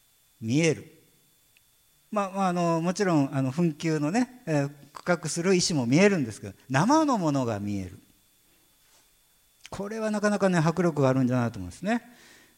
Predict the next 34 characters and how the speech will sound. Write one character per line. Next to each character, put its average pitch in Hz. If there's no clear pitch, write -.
で、 247
ま 208
あ、 165
葬 202
送 196
の、 220
ま 156
あ、 147
名 143
残 127
を 190
見 147
る 131
こ 120
と 147
が、 160
ま 120
あ、 101
で 113
き 127
る 123
ん 98
だ 226
っ -
て 135
い 120
う 113
こ 117
と -
で 92
す -
ね。 226
は 165
い。 143